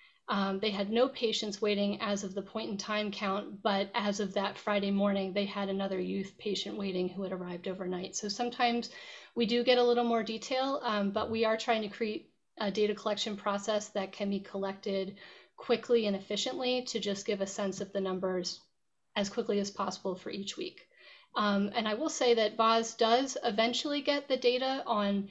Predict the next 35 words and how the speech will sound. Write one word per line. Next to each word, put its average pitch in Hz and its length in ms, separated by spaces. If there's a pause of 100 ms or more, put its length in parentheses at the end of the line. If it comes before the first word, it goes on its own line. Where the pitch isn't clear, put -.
(380)
every 226 300
visit 226 340
that 208 140
comes 208 340
through 208 220
an 202 80
emergency 196 480
department. 277 500
It 220 160
just 226 280
runs 220 380
about 202 600
three 233 180
months 214 300
behind. 208 600 (420)
And 240 120
so 247 100
those 302 260
visits 247 400
do 247 220
give 233 220
us 214 180
more 214 160
information 202 600
on 196 80
how 214 180
many 202 300
days 208 560
each 214 260
case 208 400
waited, 196 440 (380)
but 220 140
we 214 100
felt 226 320
just 226 280